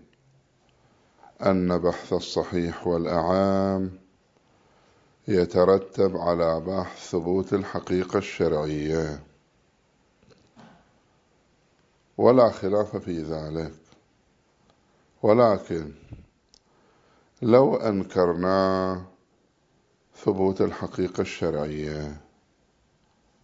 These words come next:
فهل هناك مجال لبحث الصحيح والأعام بناءً على إنكار الحقيقة الشرعية أو لا؟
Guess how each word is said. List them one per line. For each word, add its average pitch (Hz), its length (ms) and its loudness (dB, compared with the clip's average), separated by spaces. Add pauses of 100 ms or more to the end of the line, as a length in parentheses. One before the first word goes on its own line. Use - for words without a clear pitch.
(580)
فهل 104 840 0 (840)
هناك 98 480 2
مجال 90 880 0 (1500)
لبحث 104 480 0
الصحيح 95 760 -2
والأعام 82 840 -2 (1120)
بناءً 98 720 2
على 104 560 2
إنكار 101 520 -2
الحقيقة 98 640 -6
الشرعية 98 640 0
أو 82 260 -4
لا؟ 78 500 -8